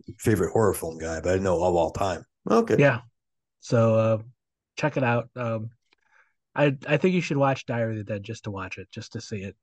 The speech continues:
Speaker 2: You know,
Speaker 1: At
Speaker 2: there's
Speaker 1: some point I will, yeah.
Speaker 2: Right. Just
Speaker 1: Yeah.
Speaker 2: 'cause I wanna s-, wanna hear how, how you thought, felt about it, if nothing else.
Speaker 1: Yeah,
Speaker 2: Um,
Speaker 1: maybe I'll check it out this
Speaker 2: no, I
Speaker 1: weekend.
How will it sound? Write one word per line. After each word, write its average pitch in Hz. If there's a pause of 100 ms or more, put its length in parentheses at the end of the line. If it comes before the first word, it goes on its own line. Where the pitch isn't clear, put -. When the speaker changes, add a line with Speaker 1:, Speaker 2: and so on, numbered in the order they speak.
Speaker 2:
You 120
know, 113
Speaker 1:
At 107
Speaker 2:
there's 160
Speaker 1:
some 151
point 113
I 80
will, 78
yeah. 120
Speaker 2:
Right. 117 (640)
Just 135
Speaker 1:
Yeah. -
Speaker 2:
'cause 135
I 127
wanna 123
s-, -
wanna 120
hear 107
how, 101 (400)
how 113
you 104
thought, 95
felt 95
about 90
it, 87
if 90
nothing 98
else. 90 (640)
Speaker 1:
Yeah, 117
Speaker 2:
Um, 110
Speaker 1:
maybe -
I'll 160
check 160
it 135
out 127
this 180
Speaker 2:
no, 202
I 135
Speaker 1:
weekend. -